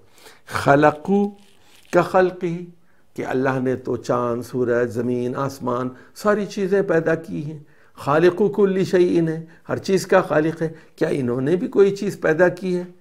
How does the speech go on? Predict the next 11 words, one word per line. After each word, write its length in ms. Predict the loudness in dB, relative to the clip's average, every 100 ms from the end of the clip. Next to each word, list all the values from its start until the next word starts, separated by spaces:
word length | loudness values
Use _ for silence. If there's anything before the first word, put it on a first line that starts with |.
| -20 -20 _ -14
तो 80 | -12
फिर 320 | -8 -8 -8
क्यों 220 | -6 -6
इनको 340 | -6 -10 -8 -8
कन्फ्यूजन 560 | -8 -8 -8 -8 -6
हुआ 260 | -8 -8 -10
है? 80 | -14 -20 _ -20
बेवकूफ़ 800 | -8 -4 -4 -6 -10 -8 -8 -8 -10
कहीं 360 | -10 -8 -10
के 200 | -10 -12 -12 -18 -20 -12
मुशरिक। 580 | -8 -8 -6 -6 -6